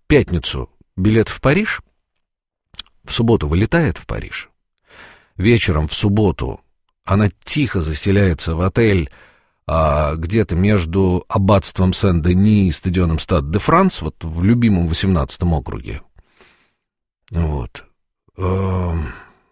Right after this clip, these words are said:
ночью растерянно ходит в темноте по Парижу, потом ложится спать в этом отеле, а утром встаёт и идёт, она говорит, "Там есть такая центральная площадь, а там храм наверху, ступеньки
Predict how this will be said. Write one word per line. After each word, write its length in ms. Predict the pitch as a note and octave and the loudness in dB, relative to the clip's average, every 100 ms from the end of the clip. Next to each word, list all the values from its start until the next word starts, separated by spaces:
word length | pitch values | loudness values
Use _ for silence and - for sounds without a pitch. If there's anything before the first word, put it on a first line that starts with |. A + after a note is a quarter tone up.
| _ - | _ -6
ночью 460 | G2+ A2+ A#2+ - G#2 | 2 4 4 2 0
растерянно 520 | G#2 - A2 F2+ F2 | 0 0 0 2 0
ходит 340 | - G2+ F#2 | 0 0 0
в 80 | - | -4
темноте 420 | - F#2 F#2+ F#2+ | -2 0 0 -2
по 80 | - | -4
Парижу, 480 | - B2+ F3 C#3 A2 - _ _ _ _ _ _ _ | -2 0 0 -2 -4 -10 _ _ _ _ _ _ _
потом 240 | - F2 E2 | -6 -2 -2
ложится 380 | F2 D#2 - - | -2 -4 -6 -6
спать 340 | - D3 - | -2 -2 -2
в 40 | |
этом 200 | A2+ F#2+ | -4 -2
отеле, 480 | F#2 - F2 D2+ C#2 - _ _ _ _ _ _ | -2 -2 -4 -4 -6 -10 _ _ _ _ _ _
а 100 | - | -2
утром 320 | A2 G2+ F2 | -2 -2 -4
встаёт 560 | E2 - G#2 D3 F3+ - _ _ _ _ _ _ - _ _ _ _ _ _ _ _ _ _ _ _ _ _ _ - | -4 -2 -2 -2 -4 -10 _ _ _ _ _ _ -20 _ _ _ _ _ _ _ _ _ _ _ _ _ _ _ -2
и 120 | G2 | 0
идёт, 360 | G2+ D#3 - - | 2 0 -2 -8
она 160 | G#2+ A2 | -2 -2
говорит, 340 | G#2 A2 G#2 | 0 0 -2
"Там 180 | - G2+ | -2 0
есть 220 | G2+ G#2+ | 0 -2
такая 220 | - G#2+ | -4 -4
центральная 500 | - G#2 A2+ G#2 G2+ | -4 -4 0 2 2
площадь, 520 | G#2+ F3+ A3 - - - | 0 -2 -2 -2 -6 -6
а 280 | A#2+ A2 G2+ | 0 0 0
там 200 | G2+ F#2 | 0 -2
храм 340 | - F3+ A3 | 0 2 4
наверху, 520 | B2 E2 D2+ - C#2 - - | 4 0 -4 -6 -10 -10 -14
ступеньки 600 | - - - G3 G3+ G2+ | -12 -6 0 0 0 -4